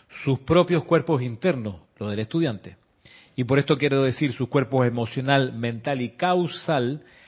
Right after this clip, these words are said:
absorben la esencia luminosa del maestro y la luz dentro de él, del estudiante, brilla y se expande como una chispa que crece hasta convertirse en llama.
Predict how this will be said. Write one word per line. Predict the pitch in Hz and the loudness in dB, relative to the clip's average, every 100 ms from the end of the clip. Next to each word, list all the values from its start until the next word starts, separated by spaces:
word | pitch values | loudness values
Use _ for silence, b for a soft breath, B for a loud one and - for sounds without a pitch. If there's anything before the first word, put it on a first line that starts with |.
| B | B
absorben | 120 120 - - 202 208 156 147 | -4 -2 -4 0 2 4 4 4
la | 131 | 4
esencia | 120 - 190 180 180 | 2 2 0 2 2
luminosa | 147 135 131 175 190 170 | 2 2 2 2 2 2
del | 170 | 0
maestro | 151 123 165 - 120 113 - B B B _ | 0 0 -2 -4 -4 -6 -8 B B B _
y | 131 | 2
la | 139 | 4
luz | 135 185 156 | 6 6 6
dentro | 170 165 175 160 | 4 2 0 0
de | 135 127 175 156 | 2 2 2 2
él, | 170 190 202 _ | 0 -4 -10 _
del | 113 104 98 | -18 -12 -10
estudiante, | 95 139 156 123 131 | -8 -4 -4 -4 -8
brilla | 113 113 202 170 127 139 | -8 -6 -2 -2 0 -2
y | 143 | -2
se | - | -6
expande | 120 - 170 156 151 | -8 2 2 4 0
como | 131 127 | 2 0
una | 143 143 | 0 -2
chispa | - 190 - 156 | -4 -6 -2 -4
que | 135 127 | -4 -6
crece | 160 196 - 180 | -4 -4 -4 -4
hasta | 135 - 139 | -4 -6 -6
convertirse | 135 120 110 98 202 190 - 202 202 b b b - | -6 -4 -6 -8 -12 -12 -10 -10 -10 b b b -4
en | 131 113 104 | -2 -2 -6
llama. | 110 147 139 110 95 | 0 0 0 -4 -8